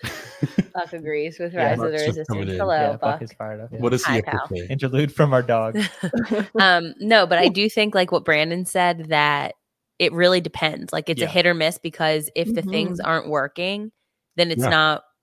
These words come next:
Speaker 2: it takes forever. You could not even end up on the ride. But if it goes seamlessly, it's, like, a long enough ride to enjoy, but it's not so long that it wastes a ton of your day.
Speaker 3: Yeah.
Speaker 1: For sure.
Speaker 4: Yeah.
Speaker 1: Yeah.
Speaker 4: I do think it's sad, like, if it is your first time riding it and, like,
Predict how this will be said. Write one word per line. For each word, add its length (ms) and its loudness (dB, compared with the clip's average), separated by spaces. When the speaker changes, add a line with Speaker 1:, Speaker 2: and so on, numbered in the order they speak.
Speaker 2:
it 160 -2
takes 300 -2
forever. 600 2
You 140 -10
could 200 -2
not 180 2
even 220 -6
end 120 -4
up 100 -6
on 80 -4
the 100 -6
ride. 380 -4
But 140 -4
if 120 -8
it 80 -14
goes 360 -2
seamlessly, 640 -8
it's, 140 -12
like, 200 -12
a 80 2
long 320 2
enough 260 -4
ride 240 0
to 80 -12
enjoy, 440 -2
but 120 -4
it's 160 -16
not 220 -4
so 180 -4
long 260 -4
that 80 -4
it 140 -6
wastes 220 -8
a 40 -18
ton 180 -10
of 80 -14
your 100 -14
day. 300 -12
Speaker 3:
Yeah. 200 -12
Speaker 1:
For 120 -2
sure. 240 -6
Speaker 4:
Yeah. 240 -6
Speaker 1:
Yeah. 180 -10
Speaker 4:
I 60 2
do 80 2
think 160 2
it's 120 -4
sad, 300 6
like, 120 0
if 140 -6
it 80 0
is 180 -2
your 100 -2
first 240 -6
time 220 -2
riding 300 -4
it 160 -2
and, 180 -6
like, 300 -2